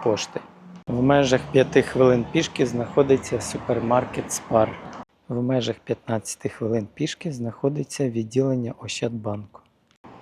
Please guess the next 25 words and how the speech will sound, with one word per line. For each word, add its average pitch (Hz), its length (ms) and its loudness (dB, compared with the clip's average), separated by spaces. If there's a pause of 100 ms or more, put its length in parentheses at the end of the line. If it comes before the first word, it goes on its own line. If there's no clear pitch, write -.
(200)
В 117 180 -6
межах 127 380 0 (120)
п'ятнадцяти 120 680 -2
хвилин 123 420 0 (120)
пішки - 360 -4
знаходиться 131 760 -2
станція 123 600 -4
метро 113 460 -2 (340)
Академмістечко. 120 1200 -2 (920)
Якщо 160 520 6
у 147 60 6
вас 156 340 4
є 139 200 6
якісь 123 680 2 (160)
питання 123 580 4
або 123 200 6
пропозиції, 180 920 4 (760)
звертайтесь. 156 1000 2
Мене 135 280 4
звати 117 360 4
Владислав, 120 680 4
агенція 127 520 2
Мій 117 220 -2
улюблений 107 600 -2
ріелтор. 131 520 2